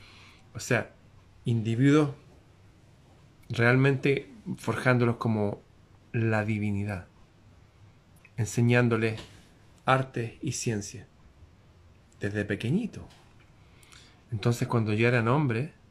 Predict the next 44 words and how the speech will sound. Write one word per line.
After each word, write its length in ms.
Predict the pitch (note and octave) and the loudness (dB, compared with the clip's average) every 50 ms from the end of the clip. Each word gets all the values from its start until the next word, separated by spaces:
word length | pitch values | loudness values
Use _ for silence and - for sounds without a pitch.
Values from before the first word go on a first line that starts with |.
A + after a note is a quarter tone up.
| - _ - _ - - - - - - _ - - C4 B3+ B3 | -20 _ -20 _ -20 -20 -20 -20 -20 -20 _ -20 -20 -18 -14 -12
y 60 | C#3+ | -10
cuando 240 | - - G2+ G2 A2 | -6 -4 -2 0 2
digo 220 | A#2 A#2+ G#2+ G#2 | 2 4 4 4
hombres, 260 | A#2 C3 C3 B2+ A#2 | 4 4 4 4 2
no 180 | G#2+ G#2 G2 G2+ | 0 0 2 2
hablo 220 | A2+ B2+ C3 B2+ | 4 4 4 4
de 80 | A#2+ A#2 | 4 4
hombres 380 | A2+ B2 B2+ B2+ C3 B2 A2+ | 4 4 4 4 4 4 4
de 80 | G#2+ G#2 | 2 2
ahora 280 | G#2 A2 A#2+ B2 A#2+ A2 | 4 4 6 6 4 4
que 120 | G#2+ G#2 | 2 0
son, 200 | G#2 G#2+ G#2+ G#2 | -2 -2 -4 -4
tienen 300 | G2+ A2+ G#2+ G#2 G2+ G2+ | -2 -2 0 0 0 -2
cuarenta, 480 | G2 - G2 G2+ A2 A2+ A#2 A2+ - A2 | -2 0 0 2 4 4 2 2 0 -4
cincuenta, 440 | G2+ - G#2+ F#2 A2+ A2 G#2 - A2 | -4 -4 -4 -2 -2 -4 -2 -2 0
no. 360 | A#2+ C#3+ F#3 G3 B2+ - - - _ - - - - - - - - - - - _ _ _ - | 2 4 4 4 2 0 -6 -14 _ -20 -20 -20 -20 -20 -20 -20 -20 -20 -20 -20 _ _ _ -8
Ya 220 | - B2 A2+ C#3 D3 | -4 0 4 4 6
a 40 | |
los 140 | D#3 D3 C3 | 6 4 4
dieciséis 560 | B2 B2 A2+ - A2 - - C#3+ D3+ C#3+ C3 | 2 0 -2 -4 -4 -2 2 4 6 6 8
años, 480 | C3 C3 C3+ B2 A2 G#2 G2 F#2+ F#2 F#2 F#2+ F#2+ | 6 6 6 4 2 2 0 0 -2 -4 -6 -6
dieciocho 480 | G2 F#2+ - - B2+ C3 C3 - C3 | -6 -4 0 2 4 4 4 2 0
años 180 | B2 A#2+ G#2+ G2+ | 0 2 2 2
ya 80 | G2+ G2+ | 2 2
eran 180 | G2+ G2 F#2+ | 2 0 0
hombres. 400 | G2+ A#2 C3 A#2+ G2+ F2 D#2+ - - - - - _ - - - _ _ _ _ _ _ - | 0 0 -2 -2 -4 -6 -8 -10 -14 -20 -20 -20 _ -20 -20 -20 _ _ _ _ _ _ -10
¿Mm? 120 | C#3 B2+ E3 F3+ - - - _ _ _ - - - | -8 -8 -8 -8 -12 -20 -20 _ _ _ -20 -20 -14
Les 140 | - F#2 - | -12 -10 -6
faltaba 340 | - F#2+ F#2+ - B2 C3+ C#3 | -6 -4 0 2 2 2 2
experiencia, 480 | C3 - B2+ B2 C3 D3+ D3 - A#2 | 2 0 2 4 4 2 2 0 0
claro 220 | G#2+ A#2 B2 C#3 C3 | 2 2 2 4 2
que 100 | A#2 A2 | 2 0
sí, 120 | - C3 | 0 0
pero 120 | A#2 G#2 | 0 2
ya 100 | G#2+ G#2+ | 2 2
eran 140 | G#2 G2 G#2 | 0 0 0
hombres 320 | B2+ C3+ A#2 F#2+ F2 E2 D#2+ | 0 0 0 -2 -4 -6 -8
ya. 140 | E2+ - - - - _ _ _ _ - - - _ _ _ _ _ _ _ _ _ _ _ _ _ - - - - - - - - - | -10 -12 -14 -16 -20 _ _ _ _ -20 -20 -20 _ _ _ _ _ _ _ _ _ _ _ _ _ -20 -20 -20 -20 -20 -20 -20 -20 -18
Cuando 180 | - - G2+ G#2 | -10 -6 -2 2
ya 80 | A2 A#2 | 4 2
les 100 | A#2 - | 2 2
salía 300 | - A#2 A#2+ B2 A#2 A2 | 2 2 4 4 4 4
barba, 460 | A2+ A#2+ A2+ G#2+ G2+ G2 G2+ A2+ - | 4 4 2 2 0 -2 -2 -4 -6
bigote, 600 | - G3 G#2 G#2 G2+ A2 A#2 G#2+ - G#2 A2+ B2+ | -8 -4 -2 0 2 2 2 2 0 -2 -6 -6